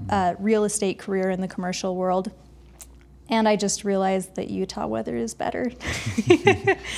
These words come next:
Speaker 2: Um, Portland, as many people know, is very rainy and gray for nine months out of the year, but Utah has these stunning bluebird days. Um, it'll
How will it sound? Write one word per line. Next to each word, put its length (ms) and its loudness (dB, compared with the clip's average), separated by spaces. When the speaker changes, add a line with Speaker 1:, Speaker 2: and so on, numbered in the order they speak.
Speaker 2:
Um, 340 6
Portland, 540 4
as 260 2
many 240 4
people 300 2
know, 180 2
is 200 2
very 300 4
rainy 560 4
and 380 4
gray 540 4
for 200 2
nine 440 4
months 260 2
out 140 4
of 80 0
the 80 0
year, 240 4
but 220 0
Utah 420 2
has 320 0
these 440 -2
stunning 540 0
bluebird 460 0
days. 600 -2
Um, 420 2
it'll 400 2